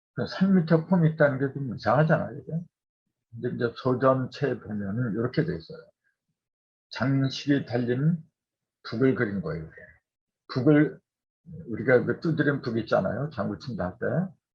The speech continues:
그때 북이 있는데, 북은 북인데 장식이 달렸어요. 그 장식은 왜 달렸냐면, 전장터에서 나가서 <clears throat> 그 퇴각할 때, 앞으로 나가라고 할 때, 또는 물러나라고 할 때 그,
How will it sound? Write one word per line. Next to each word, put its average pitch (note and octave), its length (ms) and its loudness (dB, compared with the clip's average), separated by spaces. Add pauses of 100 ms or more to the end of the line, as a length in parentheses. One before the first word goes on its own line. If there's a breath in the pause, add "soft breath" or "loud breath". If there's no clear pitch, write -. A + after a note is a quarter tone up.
(140)
그때 - 320 -6
북이 B2+ 360 -2
있는데, G2+ 720 0 (480)
북은 B2+ 340 -2
북인데 A#2+ 520 -4
장식이 C#3 560 2
달렸어요. E2+ 800 -4 (1500)
그 B2+ 200 2
장식은 B2 560 -2
왜 A2+ 160 2
달렸냐면, A2 600 0
전장터에서 A#2+ 680 -2
나가서 G#2+ 680 2
<clears throat> - 360 0 (600)
그 F#2+ 260 -8 (720)
퇴각할 D#3 520 2
때, F#2 340 -2
앞으로 B2+ 360 -6
나가라고 A2+ 440 2
할 G2 140 -6
때, E2+ 260 -8
또는 A2+ 220 -6
물러나라고 A2+ 540 4
할 G2+ 160 -4
때 D#3+ 240 0 (420)
그, F#2 220 -12